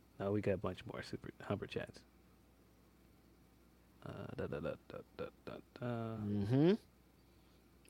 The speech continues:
Speaker 2: Uh-huh.
Speaker 1: Frame it up so I got 'em in front of me. All right. Uh,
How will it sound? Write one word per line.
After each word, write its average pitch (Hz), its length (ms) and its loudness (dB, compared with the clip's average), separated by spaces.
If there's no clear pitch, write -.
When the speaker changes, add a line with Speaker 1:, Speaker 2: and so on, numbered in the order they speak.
Speaker 2:
Uh-huh. 113 760 12
Speaker 1:
Frame 107 280 0
it 104 120 0
up 110 180 6
so - 120 2
I 104 100 4
got 104 180 -2
'em 98 80 -2
in 95 40 -4
front 180 220 8
of 180 60 8
me. 170 120 10
All 190 80 12
right. 123 200 12
Uh, 113 400 8